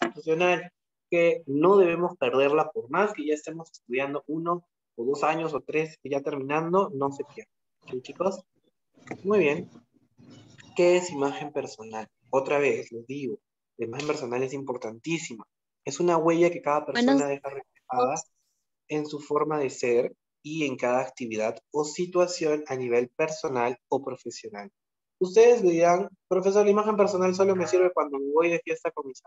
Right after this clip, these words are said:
Speaker 1: amigos, cuando me voy a una reunión familiar, cuando me voy a presentar un trabajo", y no es así.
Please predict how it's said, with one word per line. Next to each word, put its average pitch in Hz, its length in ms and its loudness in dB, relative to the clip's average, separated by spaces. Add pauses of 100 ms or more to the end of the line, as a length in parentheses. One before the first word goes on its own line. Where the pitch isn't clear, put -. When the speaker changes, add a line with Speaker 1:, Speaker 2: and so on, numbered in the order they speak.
Speaker 1:
amigos, 180 300 2
cuando 127 280 -6
me 120 60 -8
voy 135 180 -2
a - 40 -6
una 151 120 0
reunión 127 380 -6
familiar, 139 520 -2 (300)
cuando 131 240 -2
me 123 100 -2
voy 143 140 4
a 151 80 0
presentar 131 400 -2
un 147 120 -6
trabajo", 143 580 -2 (100)
y 127 80 -4
no 123 100 0
es 123 100 -10
así. - 220 -14